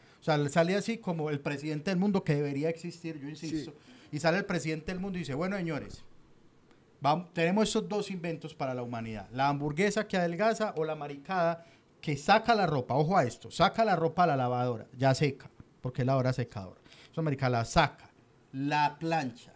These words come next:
Speaker 1: la dobla y la acomoda en el
Speaker 2: Yo digo
Speaker 1: Hay gente que dice, "Ya, ya existe, ya me añora el servicio",
Speaker 2: Sí,
Speaker 1: pero
Speaker 2: añora el servicio, sí, claro.
Speaker 1: <laughs> pero,
Speaker 2: Pero,
Speaker 1: pero digo,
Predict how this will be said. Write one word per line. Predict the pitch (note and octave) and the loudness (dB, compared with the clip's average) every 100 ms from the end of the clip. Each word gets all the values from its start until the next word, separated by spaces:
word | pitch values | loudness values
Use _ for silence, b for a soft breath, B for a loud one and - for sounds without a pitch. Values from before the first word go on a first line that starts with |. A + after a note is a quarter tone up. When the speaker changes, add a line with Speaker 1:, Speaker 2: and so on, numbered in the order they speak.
| C3 | -6
Speaker 1:
la | C#3 C#3+ | 0 0
dobla | F#3 G#3+ G#3 F#3+ - | 2 -2 -2 -6 -6
y | D#3+ | -6
la | C#3 B2 | -4 -6
acomoda | - C3 C3 C#3+ D3 | -6 -8 -6 -4 -4
en | D3 | -6
el | B2 B2 - _ - _ _ - _ _ _ - _ - _ _ _ - | -8 -12 -20 _ -20 _ _ -20 _ _ _ -20 _ -20 _ _ _ -6
Speaker 2:
Yo | D#3 B3 D#4+ E4+ - - | 4 8 10 8 2 -8
digo | D#3+ B3 E3 C#3+ - - | 0 0 2 -2 -4 -4
Speaker 1:
Hay | D#3 | 2
gente | G3+ B3+ B3 | 2 2 -2
que | G#3 | 0
dice, | A3 F3 C#3 | 0 -2 -6
"Ya, | C#3+ | -4
ya | D3 | -4
existe, | C#3 G#3 - C#3 | -4 -6 -4 -4
ya | C3+ | -2
me | D#3+ | 0
añora | D3+ E3 | 0 -2
el | |
servicio", | - G3 G3+ | -4 -2 2
Speaker 2:
Sí, | F3+ | 4
Speaker 1:
pero | F#3 G#3 | 8 8
Speaker 2:
añora | G#3+ | 10
el | F#4 G#4+ - | 10 10 8
servicio, | A#3+ - D#3 | 8 8 4
sí, | |
claro. | D#3+ D#3+ | 6 8
Speaker 1:
<laughs> | - | 10
pero, | - | 10
Speaker 2:
Pero, | G3 | 8
Speaker 1:
pero | G3 | 4
digo, | F#3+ | 2